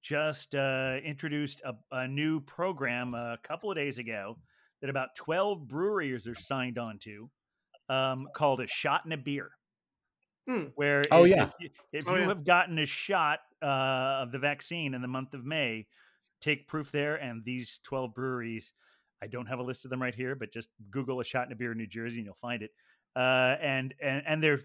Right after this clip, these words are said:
Speaker 1: actually, there's an indication there might be some more breweries signing up for it. About twelve breweries that if you show your vaccine card,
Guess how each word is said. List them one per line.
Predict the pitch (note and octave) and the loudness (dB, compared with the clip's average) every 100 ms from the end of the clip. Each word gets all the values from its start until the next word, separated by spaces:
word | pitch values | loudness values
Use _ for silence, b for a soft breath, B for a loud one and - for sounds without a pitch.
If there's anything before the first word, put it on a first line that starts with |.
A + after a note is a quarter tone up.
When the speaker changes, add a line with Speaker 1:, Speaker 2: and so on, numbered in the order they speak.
| E3+ | 2
Speaker 1:
actually, | D3+ - D3 | 2 2 0
there's | C3+ - | 0 0
an | D3 | -2
indication | D3 C#3 C#3+ C3 | -2 0 -2 -2
there | B2+ | -2
might | B2+ | -2
be | C3 | -4
some | - | -6
more | C3+ B2+ | -2 -2
breweries | A2+ C3 B2 - | 0 -2 -2 -4
signing | A#2+ A#2+ | -6 -4
up | C#3 | -6
for | A2+ | -6
it. | |
About | A2 B2+ | -8 -8
twelve | - E3 D#3+ | 0 0 2
breweries | E3+ F3 C3+ A#2+ G#2+ | 2 4 2 0 -2
that | B2+ | -4
if | A#2 | -6
you | B2+ | -8
show | A#2 C#3+ | -4 0
your | C#3+ | 0
vaccine | C3 C3+ - D3+ D3 | 0 -2 -2 -6 -6
card, | A2+ A#2 G#2+ | -4 -4 -4